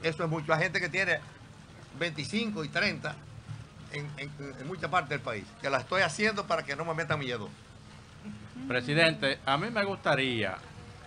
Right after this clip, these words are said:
Speaker 2: usted que fue un hombre que estuvo en la conducción del Estado, no me gustaría dejar pasar la oportunidad sin hacerle esta pregunta a usted.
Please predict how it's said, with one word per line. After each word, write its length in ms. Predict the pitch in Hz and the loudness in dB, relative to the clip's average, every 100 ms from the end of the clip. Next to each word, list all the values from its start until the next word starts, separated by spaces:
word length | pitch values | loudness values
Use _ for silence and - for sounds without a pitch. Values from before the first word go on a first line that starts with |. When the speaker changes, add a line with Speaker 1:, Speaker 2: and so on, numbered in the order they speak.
| - - - - - - - - - - - - - | -16 -16 -18 -18 -16 -16 -14 -14 -16 -16 -16 -16 -10
Speaker 2:
usted 380 | 120 110 143 151 | -8 0 4 4
que 120 | 151 | 4
fue 200 | 147 147 | 4 4
un 100 | 139 | 6
hombre 280 | 139 135 120 | 4 4 0
que 100 | 120 | -2
estuvo 400 | 107 135 135 131 | -2 0 2 6
en 60 | 117 | 6
la 120 | 110 | 6
conducción 540 | 117 107 104 123 127 | 6 4 2 4 6
del 140 | 127 120 | 6 4
Estado, 500 | 117 117 98 98 98 - | 6 8 8 6 -2 -2
no 120 | 113 | 2
me 120 | 139 | 4
gustaría 440 | 143 147 120 127 127 | 4 4 4 6 6
dejar 300 | 110 123 123 | 8 8 6
pasar 300 | 107 123 120 | 4 6 6
la 80 | |
oportunidad 680 | 113 120 107 123 123 113 110 | 6 4 2 2 6 10 8
sin 180 | 110 107 | 8 4
hacerle 340 | 101 123 123 117 | 4 4 4 4
esta 200 | 117 110 | 4 4
pregunta 420 | 110 104 104 104 | 4 4 4 2
a 40 | |
usted. 340 | 87 - 82 | 0 -2 -4